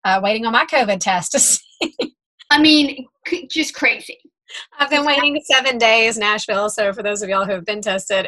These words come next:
Speaker 1: and are waiting, I'm asymptomatic, but was exposed. So,
Speaker 2: But I
Speaker 1: um,
Speaker 2: did hear, but this is to-, probably this is probably not true, but I did hear that some people that have to wait longer, it means it's negative and they just aren't reaching out as well.
Speaker 1: Ah,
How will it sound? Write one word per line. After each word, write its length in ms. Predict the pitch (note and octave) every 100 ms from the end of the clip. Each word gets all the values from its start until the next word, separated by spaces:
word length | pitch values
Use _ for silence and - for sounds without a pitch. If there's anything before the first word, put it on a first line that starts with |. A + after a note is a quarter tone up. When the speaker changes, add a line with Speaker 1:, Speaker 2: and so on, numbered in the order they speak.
| -
Speaker 1:
and 80 | F#3+
are 100 | F#3+
waiting, 360 | G3+ G3 G3 F#3+
I'm 120 | G3+
asymptomatic, 800 | A3 A3 G#3+ A3 G3 F#3+ F#3 F3+ F#3
but 200 | E3+ F3+
was 140 | F3
exposed. 520 | F3+ - D#3 D#3+ D#3+
So, 260 | - E3+ F3 - - - - D#4
Speaker 2:
But 100 | F4
I 80 |
Speaker 1:
um, 80 | E4+
Speaker 2:
did 160 | E4 F#4+ E4+
hear, 180 | F#4+ G4
but 120 | D4+
this 160 | D#4 D#4+
is 140 | E4
to-, 120 | - C#4+
probably 460 | C#4 C#4 C4 C4 _ _ _
this 140 | B3+ C4
is 80 | B3
probably 320 | A3+ G3+ F3+
not 160 | -
true, 140 | - - - _ -
but 100 | E4
I 60 |
did 160 | D#4 F4
hear 140 | G4 A4+
that 120 | F4 -
some 180 | D#4
people 240 | D#4+ E4+ F4
that 180 | C#4+ -
have 220 | C4 C#4
to 100 | C#4
wait 180 | C4 B3
longer, 280 | A#3+ C4+ B3+
it 120 | A3
means 180 | A3+ A3
it's 140 | A3
negative 360 | A3 A3+ F#3+ F3+
and 100 | F#3+
they 100 | F#3+
just 160 | G3 G#3 -
aren't 300 | F#3+ F3 -
reaching 300 | G3 - -
out 160 | D3+ - -
as 80 | -
well. 120 | -
Speaker 1:
Ah, 320 | D4 C#4+ B3+